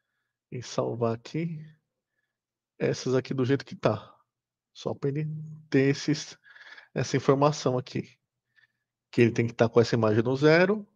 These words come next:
e branca. Aí no outro, vou fazer o, o oposto. Pegar o, a, o outro aqui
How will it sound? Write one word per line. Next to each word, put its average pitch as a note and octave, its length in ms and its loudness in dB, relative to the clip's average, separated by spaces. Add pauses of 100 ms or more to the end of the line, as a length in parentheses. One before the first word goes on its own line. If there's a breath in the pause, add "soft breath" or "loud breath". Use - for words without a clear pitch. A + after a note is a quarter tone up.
(560)
e F3 80 0
branca. A2+ 580 2 (1400)
Aí A2+ 160 2
no C3 160 0
outro, C#3+ 640 4
vou B2+ 120 0
fazer A#2+ 280 4
o, C#3 260 2 (120)
o E3 200 -2
oposto. - 440 0
Pegar A2+ 320 2
o, A#2 360 2
a, - 320 -14 (840)
o B2+ 260 -2
outro D3 680 2 (160)
aqui - 680 -4